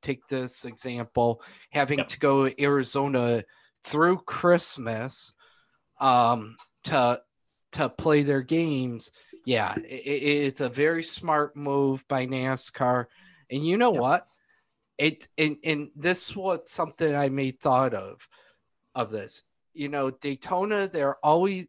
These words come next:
Speaker 1: they were always there two weeks.
Speaker 2: Mm-hmm.
Speaker 1: Well, you know what? They can, they can pack their road course cars up, bring those down. The drivers can stay there. They can just, they can just kinda have their own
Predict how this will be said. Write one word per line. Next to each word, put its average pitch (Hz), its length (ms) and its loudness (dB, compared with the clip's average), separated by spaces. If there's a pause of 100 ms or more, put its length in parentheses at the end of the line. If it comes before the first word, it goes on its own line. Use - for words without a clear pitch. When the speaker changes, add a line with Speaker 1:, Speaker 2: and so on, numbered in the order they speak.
Speaker 1:
they 147 120 4
were 139 200 4
always 175 420 0
there 151 320 4
two - 380 2
weeks. - 800 -4 (360)
Speaker 2:
Mm-hmm. 107 240 0 (540)
Speaker 1:
Well, 135 180 6
you 160 180 0
know 180 160 4
what? 180 300 4 (160)
They 131 120 -8
can, 120 500 -8 (580)
they 131 140 0
can 123 220 -4
pack 156 460 0
their 151 340 2
road 147 320 2
course 185 400 2
cars 190 540 4
up, 190 280 4 (100)
bring 139 280 -4
those 190 400 2
down. 202 540 2 (460)
The 113 100 -6
drivers 151 520 0
can 135 200 -4
stay 175 460 0
there. 185 420 0
They 131 180 -4
can 110 320 -12
just, 113 420 -6 (280)
they 131 160 0
can 123 240 -8
just 120 360 -4
kinda 147 520 2
have 139 340 0
their 135 200 4
own 123 240 -2